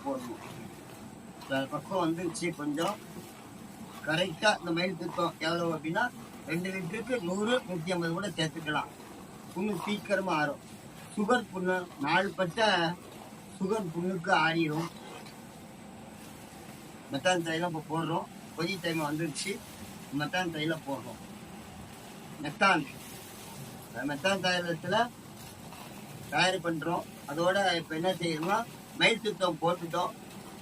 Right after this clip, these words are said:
இந்த மயில் சுத்தம் நூறு, நூத்தி ஐம்பது கிராம் போடுற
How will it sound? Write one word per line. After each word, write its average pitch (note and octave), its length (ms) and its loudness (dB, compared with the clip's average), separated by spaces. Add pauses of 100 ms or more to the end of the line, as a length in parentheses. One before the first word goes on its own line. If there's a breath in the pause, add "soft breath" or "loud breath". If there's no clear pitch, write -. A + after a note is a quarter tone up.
(320)
இந்த D3 200 0
மயில் F3+ 300 2
சுத்தம் F#3+ 360 2 (1500)
நூறு, F3 300 0
நூத்தி F3 280 -2
ஐம்பது D#3+ 280 0
கிராம் E3+ 380 2
போடுற C#4 200 -2